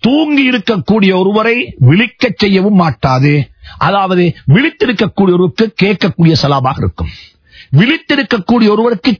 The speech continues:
கேட்கக்கூடிய அளவுக்கு சத்தத்தை உயர்த்துவாரே, தூங்கி இருக்கக்கூடிய ஒருவரை விழிக்கச் செய்யாத அளவுக்கு அவர் அதை, அந்த சத்தத்தை சலாம் சொல்லும் பொழுது அவர் அதை பாதுகாத்துக் கொள்ள வேண்டும் என்று சொல்லக்கூடிய கருத்தையும் உலமாக்கள் மிக அழகாக எழுதி வைத்திருக்கிறார்கள்.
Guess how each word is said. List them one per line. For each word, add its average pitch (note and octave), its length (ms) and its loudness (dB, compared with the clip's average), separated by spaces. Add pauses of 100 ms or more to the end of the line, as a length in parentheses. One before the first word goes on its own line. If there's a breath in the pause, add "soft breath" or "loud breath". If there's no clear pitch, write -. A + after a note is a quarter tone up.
கேட்கக்கூடிய G#3 640 0
அளவுக்கு F3+ 460 -2
சத்தத்தை E3+ 580 -2
உயர்த்துவாரே, G#3+ 680 0 (280 loud breath)
தூங்கி D4+ 460 0
இருக்கக்கூடிய F#3+ 460 0
ஒருவரை G3+ 500 0 (160 loud breath)
விழிக்கச் A#3 540 0
செய்யாத G3+ 540 0
அளவுக்கு F#3 560 0 (100)
அவர் F#3 360 -2
அதை, F3 280 -2
அந்த F3+ 180 2
சத்தத்தை E3+ 560 -2
சலாம் G3+ 360 0
சொல்லும் F#3 260 2
பொழுது E3+ 320 0 (140 loud breath)
அவர் D#3+ 180 -2
அதை D3+ 320 0
பாதுகாத்துக் E3+ 520 -2
கொள்ள D3 180 2
வேண்டும் E3 360 2 (140 loud breath)
என்று F3+ 200 2
சொல்லக்கூடிய D#3 560 0
கருத்தையும் E3 640 0 (120)
உலமாக்கள் D#3 580 0
மிக E3 240 4
அழகாக D3 320 0
எழுதி C#3 160 4
வைத்திருக்கிறார்கள். G#2 680 0